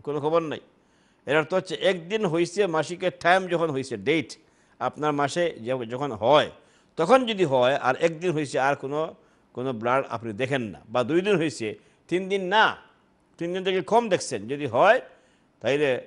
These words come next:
মাসআলা হচ্ছে আপনি এটাকে তিন দিন পূর্ণ করবেন। তিন দিন পর্যন্ত আপনার অভ্যাস, সুতরাং আপনি তিন দিন অপেক্ষা করবেন। চতুর্থ দিন আপনি গোসল করে পাক হয়ে যাবেন, আপনার আর মাসিক নাই, হয়ে গেছে।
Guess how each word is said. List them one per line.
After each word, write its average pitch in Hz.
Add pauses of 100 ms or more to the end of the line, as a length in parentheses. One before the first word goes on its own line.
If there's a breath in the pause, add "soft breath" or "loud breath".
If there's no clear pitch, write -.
(160)
মাসআলা 127
হচ্ছে 165 (240)
আপনি 135 (140)
এটাকে 135 (160)
তিন 135 (100)
দিন 131 (100)
পূর্ণ 117 (140)
করবেন। 87 (720)
তিন 139
দিন 147
পর্যন্ত 123 (100)
আপনার 113
অভ্যাস, 101 (120)
সুতরাং 113
আপনি 107 (100)
তিন 117
দিন 113
অপেক্ষা 101
করবেন। 69 (1600 soft breath)
চতুর্থ 170 (140)
দিন 208
আপনি 165 (100)
গোসল 170 (100)
করে 165 (100)
পাক 139
হয়ে 117
যাবেন, 101
আপনার 117 (120)
আর 107
মাসিক 101 (100)
নাই, 76 (1080)
হয়ে 143
গেছে। 185